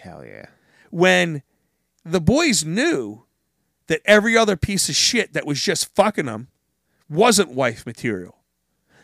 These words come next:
Speaker 2: You know what I'm talking about? Like, these boys knew this.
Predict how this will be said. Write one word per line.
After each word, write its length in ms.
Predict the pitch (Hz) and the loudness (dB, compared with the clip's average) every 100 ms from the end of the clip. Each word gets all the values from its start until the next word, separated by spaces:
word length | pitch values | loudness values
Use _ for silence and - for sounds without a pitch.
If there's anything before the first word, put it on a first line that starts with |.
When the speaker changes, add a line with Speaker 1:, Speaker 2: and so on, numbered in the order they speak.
| _ | _
Speaker 2:
You 100 | 190 | 2
know 60 | 254 | 4
what 100 | 302 | 2
I'm 60 | |
talking 300 | - 254 247 | 2 2 2
about? 120 | 269 208 | 2 0
Like, 140 | 165 | -2
these 220 | 311 359 | -2 -2
boys 340 | - 247 196 165 | -4 -4 -4 -4
knew 340 | 196 254 247 | -2 0 0
this. 480 | 143 98 - - - | -2 -6 -10 -12 -12